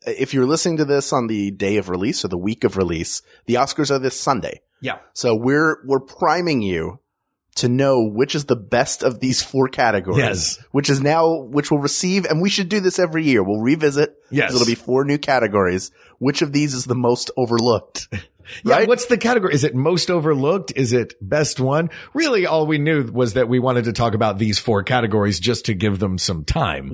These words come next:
Speaker 1: What would you cut out of the Oscars right now to make room for these four categories?
Speaker 2: Uh,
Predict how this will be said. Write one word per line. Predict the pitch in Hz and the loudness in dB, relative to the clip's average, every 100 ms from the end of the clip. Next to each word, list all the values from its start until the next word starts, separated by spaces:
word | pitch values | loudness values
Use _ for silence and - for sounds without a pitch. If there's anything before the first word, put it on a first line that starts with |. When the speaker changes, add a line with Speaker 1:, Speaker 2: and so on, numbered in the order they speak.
| 117 | -2
Speaker 1:
What | 170 190 | 0 2
would | 190 175 | -2 -2
you | |
cut | 165 - 151 | -6 -2 0
out | 151 | 2
of | 139 | 2
the | 127 | 2
Oscars | 117 110 - 113 | 2 2 0 2
right | 117 92 | 2 0
now | 104 | -2
to | 98 | 0
make | 101 - | -2 -2
room | 95 98 | -2 -2
for | - | -2
these | 92 92 | -4 -4
four | - 87 | -2 -4
categories? | - 78 78 67 57 - - - _ | -2 -4 -4 -6 -8 -8 -12 -16 _
Speaker 2:
Uh, | 113 117 117 113 113 113 110 104 101 95 90 90 90 82 80 78 71 67 65 62 | -4 0 2 2 2 2 2 0 -2 -4 -4 -4 -4 -4 -4 -4 -4 -6 -10 -12